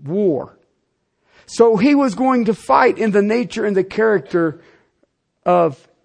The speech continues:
his Lord and Savior. So Paul was compassionate,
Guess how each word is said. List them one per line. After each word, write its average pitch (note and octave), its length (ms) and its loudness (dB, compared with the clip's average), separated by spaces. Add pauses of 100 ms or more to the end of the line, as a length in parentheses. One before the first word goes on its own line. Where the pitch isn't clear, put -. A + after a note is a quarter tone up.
his D#3+ 420 -4
Lord D#3 320 -4
and C#3 200 -8
Savior. C#3 640 -2 (200)
So F3 200 -2
Paul A3+ 520 2
was F3+ 340 0 (280)
compassionate, E3 1120 -6